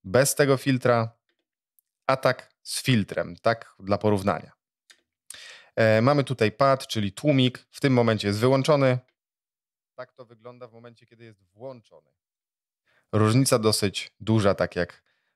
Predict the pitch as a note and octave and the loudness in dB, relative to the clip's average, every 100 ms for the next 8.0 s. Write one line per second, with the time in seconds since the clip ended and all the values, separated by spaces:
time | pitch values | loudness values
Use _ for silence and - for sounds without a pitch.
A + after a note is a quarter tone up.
0 | _ - G#2+ - A2 G2 F#2 F#2 - - | _ -6 -4 -4 -2 0 0 -4 -8 -8
1 | - A#2 G#2+ F#2+ F2+ - C#3+ D3 - - | -4 -2 -2 -2 -4 -2 0 0 -4 -20
2 | - _ - A2+ A2+ A2+ A2 - C3 C#3 | -20 _ -4 0 4 4 4 2 0 0
3 | C3 C3+ B2+ C3 B2 A#2+ A#2+ - B2+ A#2+ | 0 0 2 0 0 2 0 0 0 2
4 | A#2 A#2 A2 A2 A2 G#2+ G#2 G#2 G#2+ G2+ | 2 0 0 0 0 0 -2 0 0 -2
5 | G2+ G#2 A2+ G#2 G#2 G2+ - G#2 G2+ - | -4 -6 -2 -2 -2 -4 -2 -2 -2 -2
6 | G#2 G#2 G#2 F#2 F#2+ F#2 G#2+ A2 G#2 F2 | -2 0 0 0 -4 0 0 2 -2 -4
7 | F#2 F2+ F2 F2 - G2+ - G2 G2 | -4 -2 -4 -8 -10 -6 -4 0 0